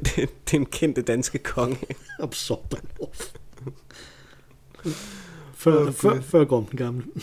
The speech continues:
Speaker 2: <laughs>
Speaker 1: Ja, ja, jamen, det er tilbage, helt tilbage i de tidlige kapitler af Saxo.
Speaker 2: <laughs> Ja, lige præcis.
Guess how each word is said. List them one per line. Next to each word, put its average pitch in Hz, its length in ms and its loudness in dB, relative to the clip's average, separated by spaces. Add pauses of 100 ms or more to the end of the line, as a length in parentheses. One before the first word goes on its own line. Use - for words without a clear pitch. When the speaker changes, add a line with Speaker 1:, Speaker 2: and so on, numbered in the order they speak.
(320)
Speaker 2:
<laughs> - 440 4
Speaker 1:
Ja, 143 80 6 (100)
ja, 143 120 8 (100)
jamen, 139 140 6
det 143 80 6
er 147 40 6
tilbage, 131 380 4
helt 165 180 2
tilbage 127 320 0
i 131 100 -2
de 131 120 -4
tidlige 185 440 2
kapitler 127 540 -2
af 113 360 0
Saxo. 180 360 2 (140)
Speaker 2:
<laughs> - 100 -2
Ja, 160 180 10 (140)
lige 170 240 8
præcis. - 360 2